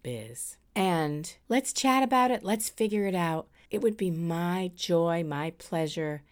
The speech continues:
and my privilege to support you in a session on your journey and help you avoid something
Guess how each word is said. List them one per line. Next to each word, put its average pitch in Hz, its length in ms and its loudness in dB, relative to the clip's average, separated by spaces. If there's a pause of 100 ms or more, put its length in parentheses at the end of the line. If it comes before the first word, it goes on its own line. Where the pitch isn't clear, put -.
(140)
and 147 180 -2
my 139 140 -2
privilege - 880 -8 (140)
to 160 600 0
support 285 340 0
you 208 300 2
in 190 140 -4
a 151 60 -6
session 180 720 -6 (140)
on 151 240 2
your 233 260 2
journey 147 640 -4
and 147 140 -4
help 165 400 -4
you 165 220 -4
avoid 147 640 -2
something 131 560 -8